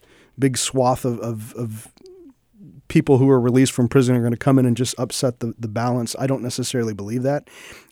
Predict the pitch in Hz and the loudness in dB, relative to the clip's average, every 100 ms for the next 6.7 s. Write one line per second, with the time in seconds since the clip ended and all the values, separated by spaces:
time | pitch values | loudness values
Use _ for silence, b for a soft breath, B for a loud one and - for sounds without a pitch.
0 | - 127 143 135 - 123 123 117 117 - | -6 -2 2 0 0 -2 -2 -2 -6 -12
1 | b b b b b 139 - - 123 127 | b b b b b 0 0 -2 0 0
2 | - - 127 - 156 143 127 127 117 - | -2 -4 0 4 4 4 2 0 0 2
3 | 127 120 117 120 131 131 135 127 139 127 | 2 0 -2 -4 -2 0 0 0 0 0
4 | 123 135 127 127 127 131 127 - 135 120 | 0 0 0 -2 -2 -4 -4 -4 -4 -2
5 | - 117 - 117 135 135 123 131 110 123 | -2 -6 -4 0 2 0 0 -4 -2 -2
6 | 117 110 107 117 - 120 - | -2 -4 -6 -6 -4 -4 -6